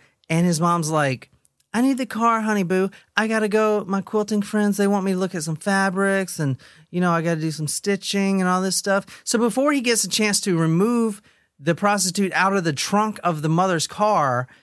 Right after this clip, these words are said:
she takes it for a few hours doing errands,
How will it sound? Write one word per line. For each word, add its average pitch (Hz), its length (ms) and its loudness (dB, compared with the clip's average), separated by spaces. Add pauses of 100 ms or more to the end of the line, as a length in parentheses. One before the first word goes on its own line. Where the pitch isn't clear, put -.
she 262 300 0
takes - 560 -2
it 104 240 -4
for 214 200 0
a 196 100 0
few 269 380 0
hours 202 680 0
doing 180 400 0
errands, 170 640 -2